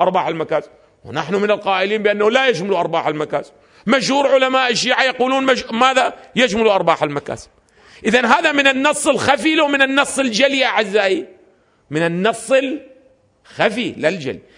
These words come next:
إذن لكي نجعل أصلًا، م-، ش-، لكي نجعل مسألة عقدية من أركان الإيمان، من أصول الإيمان، لا بد من توفر شروط ماذا؟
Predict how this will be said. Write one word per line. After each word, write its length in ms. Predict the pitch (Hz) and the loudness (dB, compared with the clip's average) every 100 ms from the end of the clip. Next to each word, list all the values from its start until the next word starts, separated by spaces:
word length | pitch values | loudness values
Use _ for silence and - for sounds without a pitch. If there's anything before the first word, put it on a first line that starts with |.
| - - | -20 -4
إذن 280 | 339 349 339 | 0 0 0
لكي 360 | 339 233 110 95 - _ _ | 0 0 -2 -4 -20 _ _
نجعل 540 | 180 294 349 262 269 262 | -4 -2 -2 0 2 2
أصلًا، 500 | 285 277 - 143 82 _ _ _ _ | 2 0 -2 -10 -12 _ _ _ _
م-، 140 | 180 220 - | -8 -8 -8
ش-، 200 | - - | -12 -4
لكي 380 | 226 254 285 285 | -2 0 2 2
نجعل 400 | 285 277 269 277 | 2 -2 -2 0
مسألة 640 | 247 - 294 254 185 120 - _ _ - | 0 0 0 0 -2 -4 -8 _ _ -4
عقدية 1000 | 226 - 240 247 339 285 240 190 117 82 - _ | -2 2 2 2 0 0 0 -2 -4 -8 -20 _
من 380 | 175 233 269 254 | -4 0 0 -2
أركان 600 | 240 233 165 226 285 277 | -2 -2 0 2 2 0
الإيمان، 540 | 269 233 214 180 113 87 _ _ - | -2 -2 -4 -4 -8 -12 _ _ -2
من 220 | 196 240 | 0 0
أصول 500 | 262 220 262 311 320 | 0 -2 0 2 2
الإيمان، 920 | 311 320 277 262 269 262 262 254 240 - - | 2 2 2 2 2 0 0 -2 -6 -12 -4
لا 180 | 175 214 | 0 0
بد 280 | 208 202 233 | 0 0 0
من 300 | 220 214 - | 0 -2 0
توفر 600 | 214 247 254 190 226 208 | 2 2 0 0 0 0
شروط 460 | - 220 254 262 | 2 2 2 2
ماذا؟ 680 | 262 262 277 269 262 247 311 | 0 2 2 2 2 0 -2